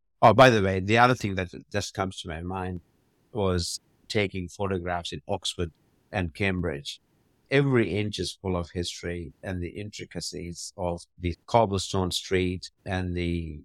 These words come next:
age-old buildings and the history behind it and the type of people who are biking and walking and riding. And then,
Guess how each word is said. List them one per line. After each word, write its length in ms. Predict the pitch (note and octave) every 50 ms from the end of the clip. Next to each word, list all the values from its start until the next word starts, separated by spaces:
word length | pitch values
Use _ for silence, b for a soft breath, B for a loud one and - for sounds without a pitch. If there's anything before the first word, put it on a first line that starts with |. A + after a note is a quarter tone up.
| _ _ -
age-old 680 | G#2+ G#2+ A2 G#2+ G2+ G2+ G#2 G2+ F#2+ F#2+ F#2 F2+ F2+ - - - _ _ _ _ _ -
buildings 680 | G#2+ A2 G#2 G2+ F#2+ G2 G2 F#2+ F#2 F#2 F#2 - - - _ _ _ -
and 120 | F#2 F2
the 80 | E2+ E2+
history 420 | - - B2+ A#2+ - - - G2+
behind 540 | F#2+ F2+ F2+ E2+ G2 F#2+ F#2+ F#2 F#2 F#2 F#2
it 180 | F#2 F#2+ - - _ _ -
and 120 | F#2 F2+
the 80 | E2 -
type 280 | - A2+ A2 A#2 -
of 180 | F#2+ E2+ - -
people 360 | G#2+ F#2+ F#2 - G2 F#2+ F#2+
who 180 | G2 G2+ F#2 F2
are 180 | F2 E2+ E2
biking 720 | D2+ - - F#2+ G#2 G2+ G2 - G#2 G2 F#2+ G2 F#2+ F#2
and 200 | F2 E2 D#2+ D#2+
walking 640 | F#2 G2 G#2 G#2 - - G2+ G2 G2 G2 G2 G2 F#2+
and 220 | E2 D#2+ D#2+ D#2+
riding. 480 | F2 G2 G#2 G#2+ G#2 G2 G2+ G2+ G2+ G2 _ _ _ _
And 260 | - F#2 F2+ F#2 F2+ F2+
then, 380 | G2+ G#2 G2+ G2+ G2 F#2+ -